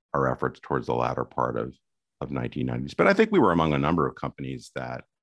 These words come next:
saw the potential and, um, you know, invested behind it pretty aggressively. Most of them, and Sears was quite different in this regard, most of the big companies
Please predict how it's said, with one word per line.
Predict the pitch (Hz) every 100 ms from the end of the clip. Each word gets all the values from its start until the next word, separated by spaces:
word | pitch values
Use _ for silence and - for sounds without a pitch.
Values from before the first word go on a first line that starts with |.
| _ _ -
saw | - 95 78
the | 76
potential | 69 - 98 - 76 - 62 60 - _ _ -
and, | 71 71 69 67 65 64 64 -
um, | 64 65 - 85 - - -
you | 87
know, | 65
invested | 58 71 67 - 69
behind | - 71 65
it | 64
pretty | - - 67 64 - -
aggressively. | 58 - 82 - 65 64 64
Most | 92 151 180 131
of | 90
them, | 78 76 76 73 76 _ _ _ _ _ _
and | 73
Sears | - 127 87
was | -
quite | 82 62 -
different | 95 - 78
in | 69
this | 80 -
regard, | 71 71 65 64
most | 98 127 -
of | 82
the | 71
big | 92 107
companies | - 76 65 73 71 69 69 69 -